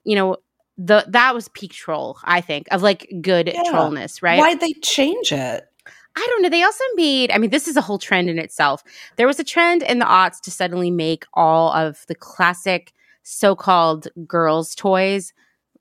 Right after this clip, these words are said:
Speaker 1: really sexy. Like, they did it to My Little Pony.
Speaker 2: Yeah.
Speaker 1: They made her thinner and flirtier, and she wore high heels and had big
Speaker 2: Oh.
Speaker 1: eyelashes and stuff.
Speaker 2: <laughs>
Speaker 1: Um, you know, they did it to Rainbow Bright.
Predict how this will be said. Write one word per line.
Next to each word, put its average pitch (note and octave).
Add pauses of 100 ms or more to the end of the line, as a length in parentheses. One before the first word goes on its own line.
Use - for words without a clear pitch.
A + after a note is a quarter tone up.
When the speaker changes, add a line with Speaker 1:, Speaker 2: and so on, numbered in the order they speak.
Speaker 1:
really D#3
sexy. G3+
Like, D#3
they E3
did D3+
it D3+
to E3
My C#3+
Little C#3
Pony. A3
Speaker 2:
Yeah. G#3+
Speaker 1:
They F3+
made D#3
her D#3
thinner F3
and C#3+
flirtier, F3
and D3+
she -
wore D3+
high C#3 (120)
heels F3+
and D3
had C#3+ (400)
big E3
Speaker 2:
Oh. -
Speaker 1:
eyelashes D#3
and F#3
stuff. F3
Speaker 2:
<laughs> -
Speaker 1:
Um, C#3+ (440)
you F3
know, E3
they E3+
did F3+
it E3+
to E3+
Rainbow D3
Bright. A#3+